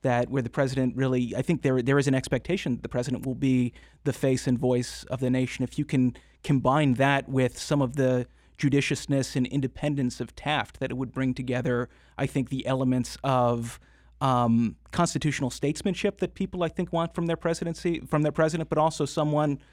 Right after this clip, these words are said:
who really is the leader of the nation. So I think, I think for modern America, um, uh, we'd recoil from a president that is, you know, as reserved as, as, as Taft. But I think there is something where we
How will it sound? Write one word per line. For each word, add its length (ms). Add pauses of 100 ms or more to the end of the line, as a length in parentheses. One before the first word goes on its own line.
(100)
who 260
really 300
is 380
the 120
leader 280
of 80
the 80
nation. 360
So 160
I 60
think, 200
I 80
think 160
for 100
modern 340
America, 540 (460)
um, 560 (140)
uh, 340 (640)
we'd 260
recoil 500
from 320
a 60
president 460
that 120
is, 420 (440)
you 80
know, 260
as 220
reserved 560
as, 500
as, 300
as 220
Taft. 340
But 80
I 80
think 180
there 140
is 80
something 340
where 320 (320)
we 180